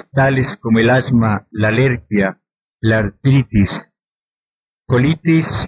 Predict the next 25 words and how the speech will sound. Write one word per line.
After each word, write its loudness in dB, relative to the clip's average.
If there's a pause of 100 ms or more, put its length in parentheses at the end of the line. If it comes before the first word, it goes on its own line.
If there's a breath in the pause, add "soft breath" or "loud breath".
(420)
úlceras 0
y 0
diabetes, 0 (760)
han 0
comprendido 2
que 0
la 0
causa 0
de 2
estos -2
males 2 (560)
está 0
en 0
todos 0
esos -2
sentimientos 0
negativos 0 (800)
que 0
han 0
sido 0
reprimidos, 0 (1300)
que 0
envenenan 2
el -2
corazón 0